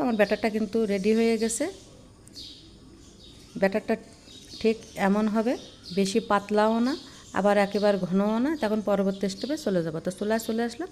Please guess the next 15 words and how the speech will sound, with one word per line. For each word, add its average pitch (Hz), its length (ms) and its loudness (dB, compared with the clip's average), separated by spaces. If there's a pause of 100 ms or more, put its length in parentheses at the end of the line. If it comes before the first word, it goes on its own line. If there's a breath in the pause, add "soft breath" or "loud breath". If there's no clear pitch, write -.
চুলায় 208 220 -2
একটা 202 220 -8
প্যান 202 220 -2
বসিয়ে 214 300 -4
দিয়ে 226 200 -4 (460 loud breath)
সামান্য 220 300 4
একটু 214 180 -4 (100)
তেল 202 240 4
দিয়ে 202 180 2
দিলাম, 233 280 -2 (120)
দিয়ে 214 120 4
একটা 208 240 0
ডিম 202 280 0
ফেটে 214 240 -2
দিলাম। 254 260 -2